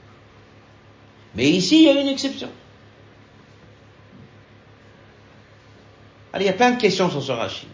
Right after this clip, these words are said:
Pourquoi elle amène deux explications ? Pourquoi elle amène le nom de Rav Shimon Bar Yochai ? Pourquoi elle a besoin de nous dire, il y a une halakha, mais ça sonne Jacob ? Pourquoi une explication qui dit oui, une explication qui dit non ?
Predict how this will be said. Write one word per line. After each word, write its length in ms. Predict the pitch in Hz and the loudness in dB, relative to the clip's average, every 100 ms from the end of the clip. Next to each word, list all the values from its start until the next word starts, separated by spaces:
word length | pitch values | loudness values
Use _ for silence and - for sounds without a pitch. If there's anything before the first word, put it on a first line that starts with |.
| - | -10
Pourquoi 200 | 139 139 | 0 0
elle 40 | |
amène 200 | 127 123 | 2 -2
deux 200 | 120 110 | -2 -6
explications ? 880 | 110 - - 175 - 135 131 120 - - - - - | -8 -12 -4 -4 -2 -2 -2 -4 -8 -18 -20 -20 -20
Pourquoi 220 | 127 147 | 2 4
elle 60 | 143 | 4
amène 200 | 135 131 | 2 2
le 80 | 131 | 0
nom 140 | 131 | 0
de 80 | 127 | 0
Rav 120 | 123 | -2
Shimon 140 | 135 | -2
Bar 100 | 131 | 0
Yochai ? 560 | 165 180 151 143 131 123 - - - - - - - - - - - - - - - - | 0 4 6 6 6 0 -10 -20 -20 -20 -20 -20 -20 -20 -20 -20 -20 -20 -20 -20 -20 -12
Pourquoi 240 | 147 143 165 | -4 2 4
elle 80 | 151 | 4
a 80 | |
besoin 240 | 139 147 147 | 2 0 0
de 140 | 143 | 0
nous 100 | 143 | -2
dire, 140 | 143 147 | 0 2
il 60 | |
y 40 | 143 | 4
a 60 | |
une 80 | 143 | 4
halakha, 600 | 143 139 - 143 139 135 | 4 4 6 6 6 2
mais 180 | 139 135 | 0 0
ça 160 | 139 131 | 0 -2
sonne 260 | 139 135 143 | -4 -4 0
Jacob ? 640 | 165 180 160 147 143 - - - - - - - - - - - - - - - - - - - - - - - - - - - - | 0 2 4 4 4 0 -14 -20 -20 -20 -20 -20 -20 -20 -20 -20 -20 -20 -20 -20 -20 -20 -20 -20 -20 -20 -20 -20 -20 -20 -20 -20 -8
Pourquoi 520 | 139 135 175 165 156 151 | -2 4 6 6 4 2
une 120 | 151 | -2
explication 560 | - 139 135 147 151 | -6 -6 -2 -2 -2
qui 160 | 139 143 | -6 -6
dit 160 | 143 143 | -4 -2
oui, 80 | |
une 120 | 143 143 | -2 -4
explication 480 | 139 - 147 143 135 | -8 -8 -6 -6 -10
qui 100 | 139 | -10
dit 160 | 160 | -6
non ? 300 | 160 147 135 | -4 -4 -4